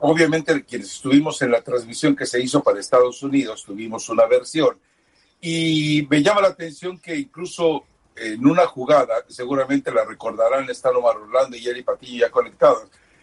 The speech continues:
eh, una jugada en la que el Pollo Briseño se barre y él evita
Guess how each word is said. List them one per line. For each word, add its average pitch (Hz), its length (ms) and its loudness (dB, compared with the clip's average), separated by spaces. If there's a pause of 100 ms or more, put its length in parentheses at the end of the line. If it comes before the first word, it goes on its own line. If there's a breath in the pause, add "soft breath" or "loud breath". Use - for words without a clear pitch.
(180 soft breath)
eh, 120 540 0 (240)
una 175 200 2
jugada 170 380 0
en 175 80 -4
la 151 120 0
que 147 100 -6
el 139 140 -2
Pollo 180 280 0
Briseño 160 480 0
se 135 220 -2
barre 139 580 0
y 131 300 -4
él 156 720 0
evita 123 640 0